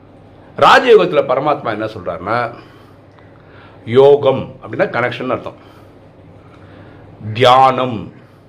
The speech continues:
மெடிடேஷன், இந்த மாதிரி பெரிய பெரிய வார்த்தைகள்லாம் சொல்லாதீங்க, நினைவுன்னு சொல்லுங்க.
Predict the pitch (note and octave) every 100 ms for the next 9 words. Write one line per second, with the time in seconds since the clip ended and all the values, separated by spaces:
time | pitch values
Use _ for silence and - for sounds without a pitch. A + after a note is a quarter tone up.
0 | _ _ G#2+ A#2+ C#3 E3 - B2 A#2+ C#3+
1 | B2+ G#2 E2 - - _ - - _ _
2 | _ _ - - - - - B2 F3 F#3+
3 | F#3+ G#3 - G#3+ A#3 B3 F3 D3+ B2+ C3
4 | C3+ C3 C3 D3 B2 A#2+ B2 A2+ G2+ F#2+
5 | F#2 G#2+ F2+ D#2 - - - - - -
6 | - - - - - - A#2 B2 D3 D3+
7 | C3+ B2 E3 A2+ F#2+ F2